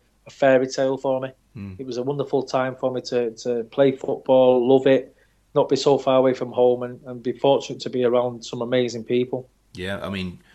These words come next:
Speaker 2: three years with a club that was in the Premier League to start with, and then you had two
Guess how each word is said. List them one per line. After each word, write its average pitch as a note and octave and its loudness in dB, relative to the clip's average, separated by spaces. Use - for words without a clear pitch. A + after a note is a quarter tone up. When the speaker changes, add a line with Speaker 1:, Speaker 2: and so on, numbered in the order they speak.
Speaker 2:
three A#2+ -2
years A2 -2
with G2 -10
a G2+ -8
club G#2 -8
that G2+ -8
was F#2+ -10
in G2 -8
the F#2+ -10
Premier A#2 -4
League G#2 -4
to - -12
start G#2+ -6
with, G2+ -4
and G2 -8
then G2+ -6
you G2+ -6
had F#2+ -10
two A#2+ -2